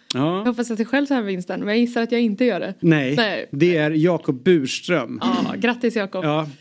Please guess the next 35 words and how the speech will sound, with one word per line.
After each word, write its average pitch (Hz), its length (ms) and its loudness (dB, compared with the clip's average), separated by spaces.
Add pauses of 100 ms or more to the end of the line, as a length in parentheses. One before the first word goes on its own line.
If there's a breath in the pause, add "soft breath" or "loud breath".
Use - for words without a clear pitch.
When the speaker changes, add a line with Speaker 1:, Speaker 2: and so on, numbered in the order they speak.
(140)
Speaker 1:
och 165 260 -2
vi 170 80 4
hör 170 120 0
av 151 220 -2
oss 143 140 -6
via, 127 540 -2
eh, 135 180 -10
D 135 260 2
M 160 180 -2
till 117 140 -6
dig. 107 100 -10 (880)
Ehm, 113 600 -6 (200)
så - 120 -8
att - 140 -8
då, 170 220 -6
då 160 140 -2
fattar 143 260 -4
jag. 113 100 -12 (640 soft breath)
Du, 208 540 0
eh, 208 280 2 (400)
jag 185 560 0
är 202 340 0
ju 190 120 4
som 196 140 -4
sagt 165 240 -2
var 151 140 2
i 156 60 2
underläge 135 480 0
här 123 140 -4
vad 127 160 -6
gäller, 117 460 -4
eh, 117 500 -8
eh, 113 220 -10
lag, 120 360 -4 (340)
eh, 123 160 -4